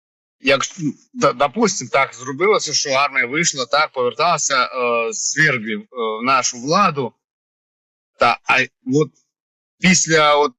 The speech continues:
цього, о, вже от, е, що буде, я не знаю. Бо тому що, дивіться, е, з двадцять другого року більш п'яти тисяч, е, русських офіційно отримали, е, громадянство у, в моїй країні. Це перше, да.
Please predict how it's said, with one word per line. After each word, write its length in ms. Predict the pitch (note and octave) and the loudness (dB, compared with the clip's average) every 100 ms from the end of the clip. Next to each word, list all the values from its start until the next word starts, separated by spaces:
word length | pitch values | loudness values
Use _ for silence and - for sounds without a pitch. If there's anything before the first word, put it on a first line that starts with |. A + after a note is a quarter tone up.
| _ | _
цього, 560 | - G3 G3+ D#3+ C3 - | 0 2 4 2 0 -4
о, 360 | C3 B2+ B2 A#2 | -8 -8 -8 -6
вже 260 | C#3 D#3 | -2 0
от, 180 | D#3+ D3+ _ - C#3 | 0 -4 _ -6 -2
е, 40 | |
що 240 | - D3+ | 0 -2
буде, 340 | C#3 F3+ F3 D3 | -4 -4 -2 0
я 160 | C#3 | 0
не 120 | C#3+ B2+ | -2 -4
знаю. 400 | B2 G#2+ D#2+ - _ _ _ _ B2+ | 0 0 0 -6 _ _ _ _ -2
Бо 80 | |
тому 280 | - D#3+ F#3 | 0 2 2
що, 220 | F3 F3 | 2 0
дивіться, 460 | D3 E3+ E3+ B2 A2+ | -2 0 -2 0 -2
е, 840 | - _ _ _ - B2 B2 A#2+ A#2+ | -4 _ _ _ -2 2 4 2 0
з 100 | A2 | 0
двадцять 360 | D#3 D#3 D#3 | 0 -2 -6
другого 380 | D3+ D#3+ D3+ D3+ | -4 -2 0 2
року 440 | F#3+ G3+ C3+ A2 _ _ _ _ - | 2 0 -2 -8 _ _ _ _ 0
більш 220 | E3 D#3+ | 2 2
п'яти 340 | - D#3+ D3 D3+ | 0 -4 -2 -4
тисяч, 520 | E3+ D3 D3 - - C3+ | -2 -2 -2 -6 -4 0
е, 40 | C3 C3 B2+ C#3 | 2 4 2 2
русських 500 | A3+ G#3+ - C#3 B2+ | 2 2 0 -6 -8
офіційно 760 | C#3 D#3+ D3 F#3 D#3 B2 G2+ G#2 _ _ _ - | -2 -2 0 2 2 0 -4 -8 _ _ _ -6
отримали, 520 | B2 F3 G#3+ F#3+ F3+ | -2 0 2 4 2
е, 460 | D#3+ D#3 D3 C#3 | 2 0 2 2
громадянство 680 | B2+ D3+ D#3+ E3 D#3+ - D#3+ | 0 -2 0 -2 -4 -4 -4
у, 560 | D3+ D#3 D3+ D3 C#3+ C3+ | -4 -4 -8 -8 -8 -4
в 40 | |
моїй 240 | D3 D#3 | 0 0
країні. 440 | C#3+ D#3 C3 G2 F2 | 2 0 0 -2 -8
Це 180 | - B2+ | -6 -4
перше, 360 | D#3 A#3 E3 B2 | 0 0 0 -2
да. 220 | A#2+ | -2